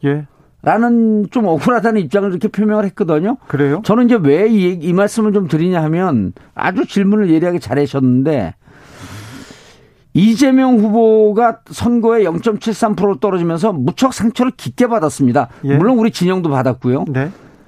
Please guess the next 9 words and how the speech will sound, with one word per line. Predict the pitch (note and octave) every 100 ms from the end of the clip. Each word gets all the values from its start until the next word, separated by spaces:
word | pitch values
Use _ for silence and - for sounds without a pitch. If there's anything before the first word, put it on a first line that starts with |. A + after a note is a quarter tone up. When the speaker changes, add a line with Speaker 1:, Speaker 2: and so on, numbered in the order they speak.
| _ _ _
Speaker 2:
그래서 | - A3 G#3+
저는 | - G#3+ C4
이 | B3
경선 | - A#2+ E3 G3 B3
와중에 | A3+ E3 E3 A3+
이재명 | E3 D3+ A3+ A#3 G3
후보가 | F#3 F3+ F#3 F3+ G#3 B3
참전하는 | - A#3+ C4 B3+ A#3+ F#3 G3 F3
게 | E3+ D#3+ G2